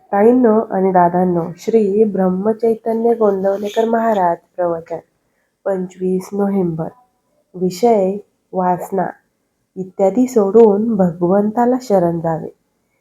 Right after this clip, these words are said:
बघूया ह्याबद्दल श्री ब्रह्मचैतन्य गोंदवलेकर महाराज काय म्हणतात ते.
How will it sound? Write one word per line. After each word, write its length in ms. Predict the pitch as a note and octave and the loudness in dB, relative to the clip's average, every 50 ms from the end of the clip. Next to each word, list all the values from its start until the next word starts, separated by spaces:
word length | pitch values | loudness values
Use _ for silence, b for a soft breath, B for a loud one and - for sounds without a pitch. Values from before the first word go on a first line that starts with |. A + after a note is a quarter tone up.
| _ _ _ E3+ | _ _ _ -4
बघूया 420 | F3+ F3 E3 E3 F3 E3+ D#3+ - - - _ _ _ _ | -4 -2 0 0 0 0 0 -2 -4 -10 _ _ _ _
ह्याबद्दल 720 | - E3+ E3+ F3 F3 F3+ E3+ D#3+ E3 E3 D#3 D#3+ D#3 F3+ F#3 F3 | -4 -2 0 2 2 0 0 0 -2 -2 -2 -2 -4 -8 -10 -10
श्री 460 | - F#3+ F3 F3+ E3+ D#3+ E3 F3+ - F3+ | -8 -2 -2 -2 -2 -2 -6 -6 -2 0
ब्रह्मचैतन्य 1000 | F#3 F3+ F3 F3 E3+ F3 F#3 F#3 F#3 F#3 G3 F#3+ F#3 F#3+ - G3 F#3+ G3 G3+ G#3+ | 2 2 2 0 -2 -2 -2 -2 -2 0 -2 -2 -2 -2 -2 -2 -2 0 2 2
गोंदवलेकर 680 | A3 G#3 F#3+ F3+ F3 F3 F3+ E3+ F3 F3 F3 F3 - G3 | 2 2 2 0 0 -2 -2 -2 0 -2 -2 -4 -4 -6
महाराज 500 | G3 G3 G3+ G3+ G#3 G3+ F#3 E3+ E3+ F3 E3+ - _ _ _ | -6 -4 -4 -2 0 2 2 2 0 0 -2 -6 _ _ _
काय 200 | - F3 F3 F#3 | -6 -2 -2 0
म्हणतात 400 | F#3 F#3+ F3+ F3 E3 - D#3+ D#3 | 0 0 0 -2 -2 -4 -4 -6
ते. 280 | - _ - D3+ - | -6 _ -16 -16 -16